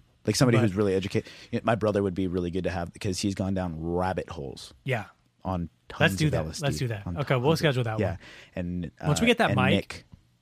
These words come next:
Speaker 2: yeah. Once we get
Speaker 1: All
Speaker 2: that
Speaker 1: four
Speaker 2: mic,
Speaker 1: of
Speaker 2: we'll
Speaker 1: them.
Speaker 2: really just, like,
Speaker 1: Yeah, we're,
Speaker 2: get into the
Speaker 1: we're,
Speaker 2: nitty-gritty.
Speaker 1: we're, I'm gonna be moving back home soon, which
Speaker 2: Yeah.
Speaker 1: sad day, but I'm
Speaker 2: Rip.
Speaker 1: gonna be saving a lot of money, which
Speaker 2: Yeah.
Speaker 1: I'm going to be b-, able to put back a lot of, you know, things that, 'cause not only do I
Speaker 2: Resources
Speaker 1: need it
Speaker 2: into this.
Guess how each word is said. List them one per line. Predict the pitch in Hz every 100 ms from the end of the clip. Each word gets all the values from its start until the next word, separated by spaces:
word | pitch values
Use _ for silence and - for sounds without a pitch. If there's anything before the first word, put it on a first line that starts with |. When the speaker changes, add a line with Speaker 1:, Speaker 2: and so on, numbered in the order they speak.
| _
Speaker 2:
yeah. | 151 123 107 _ -
Once | 151 147
we |
get | 107
Speaker 1:
All |
Speaker 2:
that | 120 165
Speaker 1:
four | 139
Speaker 2:
mic, | 170
Speaker 1:
of | 180
Speaker 2:
we'll | 135
Speaker 1:
them. |
Speaker 2:
really | 139 139 131
just, | 123 117 131
like, | 113 - - _
Speaker 1:
Yeah, | 107 113 95 85
we're, | 110 127
Speaker 2:
get | 131
into | 135 127
the | 123
Speaker 1:
we're, | 120
Speaker 2:
nitty-gritty. | 113 131 120
Speaker 1:
we're, | 131 -
I'm | 123 151
gonna | 165
be | 151
moving | 147 143 147
back | 135 -
home | - 117
soon, | 131 151 156 160 -
which | 107 98
Speaker 2:
Yeah. | -
Speaker 1:
sad | 120 101
day, | 95 98 - _ -
but | 110 98 - _
I'm | 113
Speaker 2:
Rip. | 113
Speaker 1:
gonna | 113
be | 107
saving | 95 104 98
a |
lot | 92 95
of |
money, | 90 92 101 101
which | 98 135
Speaker 2:
Yeah. | 101
Speaker 1:
I'm | 101
going | 101 98
to | 98 - 90
be | 90 87 87 - - - _ _ _ -
b-, | -
able | 104 101 92
to | 87
put | - 107 -
back | 92 87 76 - - -
a |
lot | 90 90
of, | 85 78 - _ -
you | 98
know, | 87
things | 82 - 92 92
that, | 82 -
'cause | 127 104
not | 110 113
only | 117 117
do | 120
I |
Speaker 2:
Resources | 110
Speaker 1:
need | 110
it | 107
Speaker 2:
into |
this. | 107